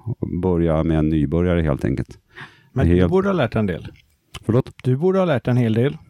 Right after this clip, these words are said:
Speaker 1: Jag lärde mig en, en, en hel del faktiskt. Och, eh, men, eh, nej, det, det var roligt. Men, eh,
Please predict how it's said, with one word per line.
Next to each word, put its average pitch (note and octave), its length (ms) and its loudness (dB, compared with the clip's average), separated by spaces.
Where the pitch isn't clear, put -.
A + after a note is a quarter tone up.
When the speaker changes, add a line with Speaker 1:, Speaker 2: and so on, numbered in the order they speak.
Speaker 1:
Jag A#2+ 280 2
lärde D3 200 2
mig G2+ 140 4
en, G2 280 4
en, F#2 160 2
en G2 180 2
hel D2+ 180 2
del C#2+ 220 2
faktiskt. - 540 -6
Och, - 340 -6
eh, E2 340 4
men, F2+ 260 2
eh, F2+ 260 2
nej, F#2+ 120 0
det, A#2+ 80 2
det B2 140 0
var D3 160 0
roligt. C#3+ 480 0
Men, G#2+ 280 2
eh, G2+ 180 4